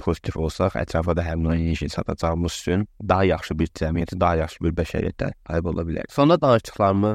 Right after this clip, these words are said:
yekunlaşdırsam, əgər gün ərzində daha yaxşı, daha enerjikli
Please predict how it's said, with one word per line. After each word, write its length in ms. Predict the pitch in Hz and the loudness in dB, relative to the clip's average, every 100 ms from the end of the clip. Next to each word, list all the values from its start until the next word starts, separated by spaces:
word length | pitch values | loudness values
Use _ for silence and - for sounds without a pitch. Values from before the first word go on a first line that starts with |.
| - | -2
yekunlaşdırsam, 920 | - 92 - 90 85 92 - 92 95 - | -2 -2 0 0 0 -4 0 2 0 0
əgər 240 | 113 123 113 | 2 2 4
gün 100 | 113 98 | 2 2
ərzində 240 | 87 98 | 2 -2
daha 160 | 92 92 | 0 0
yaxşı, 340 | 90 80 - 82 _ | 0 -2 -6 -8 _
daha 180 | 85 92 - | 0 0 2
enerjikli 420 | 87 87 - 76 | 2 2 0 -2